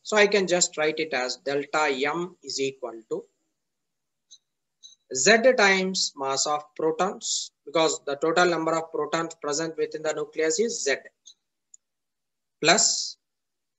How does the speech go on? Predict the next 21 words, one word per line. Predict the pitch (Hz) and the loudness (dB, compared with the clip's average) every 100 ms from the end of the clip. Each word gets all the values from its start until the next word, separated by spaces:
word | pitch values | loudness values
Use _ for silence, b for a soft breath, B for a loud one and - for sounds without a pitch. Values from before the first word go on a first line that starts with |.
| _ _ _ _ _ - | _ _ _ _ _ 4
total | 196 208 226 | 6 8 8
number | 196 190 185 | 6 6 4
of | 190 185 - | 4 2 -4
neutrons | 156 190 190 202 202 196 | 0 0 4 4 6 2
present | - 151 151 190 190 | 0 -2 2 2 2
within | 185 185 185 | 0 0 2
the | 185 | 2
nucleus | 180 175 185 180 180 | 2 0 2 2 2
is | 180 180 - _ _ - | 2 0 -4 _ _ -2
A | 139 | 0
minus | 151 151 160 151 | 2 0 0 0
Z, | 139 147 170 214 _ _ _ _ _ _ _ _ - | 0 -2 -4 -12 _ _ _ _ _ _ _ _ -6
and | 147 156 | -2 2
that | 160 | 6
is | 208 214 | 6 6
mass | 147 143 151 - | 0 0 2 2
of | 151 139 - | 0 -4 -4
the | 180 226 _ _ _ | -4 -4 _ _ _
neutron | 135 139 - 147 165 226 240 _ _ _ _ _ _ - | -8 -8 -4 0 0 0 -6 _ _ _ _ _ _ -8
minus | 139 175 175 117 - - - - - _ _ _ _ _ _ _ _ _ _ _ _ _ _ _ _ _ _ _ _ _ _ _ _ _ _ _ _ _ _ _ _ _ _ _ _ _ _ _ - _ _ _ - | 2 4 4 0 -6 -8 -8 -12 -16 _ _ _ _ _ _ _ _ _ _ _ _ _ _ _ _ _ _ _ _ _ _ _ _ _ _ _ _ _ _ _ _ _ _ _ _ _ _ _ -20 _ _ _ 2
X | 208 208 - - - - | 4 4 2 2 0 -4